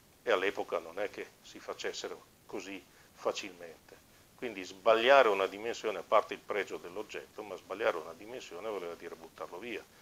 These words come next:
voleva dire buttar via un sacco di quattrini. Ecco questo sistema metrologico romano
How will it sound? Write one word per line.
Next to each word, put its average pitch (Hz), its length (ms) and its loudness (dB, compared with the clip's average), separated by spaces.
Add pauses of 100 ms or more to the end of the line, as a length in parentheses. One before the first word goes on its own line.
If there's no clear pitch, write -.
(340)
voleva 90 360 -6
dire 90 280 -4
buttar 98 300 -12
via 95 140 -10
un - 120 -10
sacco - 300 -18
di - 140 -20
quattrini. - 400 -18 (600)
Ecco - 300 -2
questo 104 360 -8
sistema 104 580 -6 (140)
metrologico 110 1040 -2
romano 113 680 -4